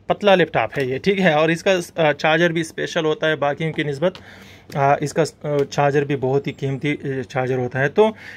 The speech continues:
कैमरा normally लैपटॉप में इधर लगता है लेकिन इसमें इधर लगा हुआ है, तो that's mean ये सबसे यूनिक वाला लैपटॉप है। डिस्प्ले बहुत ही ज़बरदस्त है इसका और ये गेमिंग के लिए बड़ा ज़बरदस्त है। और थर्ड मेरे पास जो लैपटॉप है वो भी Dell का है,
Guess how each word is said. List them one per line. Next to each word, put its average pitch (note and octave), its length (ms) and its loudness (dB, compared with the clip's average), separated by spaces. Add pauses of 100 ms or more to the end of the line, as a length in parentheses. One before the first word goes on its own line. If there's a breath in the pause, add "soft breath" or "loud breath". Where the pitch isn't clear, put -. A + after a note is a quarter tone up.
(160 loud breath)
कैमरा G#3+ 320 4
normally G3+ 440 2
लैपटॉप F#3+ 380 0
में F#3 120 -4
इधर F3 240 0
लगता F3+ 280 0
है F3+ 140 2
लेकिन F3 320 -2
इसमें F3+ 320 -2 (120)
इधर F3 300 2
लगा D3 280 2
हुआ C3 240 -2
है, B2+ 180 -6
तो G#3+ 320 -4 (420 loud breath)
that's F3+ 180 0
mean G#3 180 2
ये G3+ 140 6
सबसे G#3 360 -2
यूनिक E3 460 0
वाला E3+ 140 4
लैपटॉप C3+ 440 -2
है। C#3+ 120 -2
डिस्प्ले C#3+ 400 -2
बहुत F3+ 260 0
ही F#3 80 0
ज़बरदस्त E3 460 0
है D#3+ 80 0
इसका D#3 220 0
और D3+ 160 0
ये D#3+ 240 -2 (420 loud breath)
गेमिंग F3 380 2
के F#3+ 100 -2
लिए F3 100 4
बड़ा F3 220 4
ज़बरदस्त E3 420 0
है। E3 100 -2 (440 loud breath)
और E3 280 6 (160)
थर्ड A#3 200 6 (140)
मेरे F#3 240 2
पास F3+ 220 0
जो F3 100 0
लैपटॉप E3 380 2
है F3 120 2
वो D#3+ 200 4
भी F3+ 140 2
Dell D#3 220 2
का F3 160 4
है, F#3+ 220 0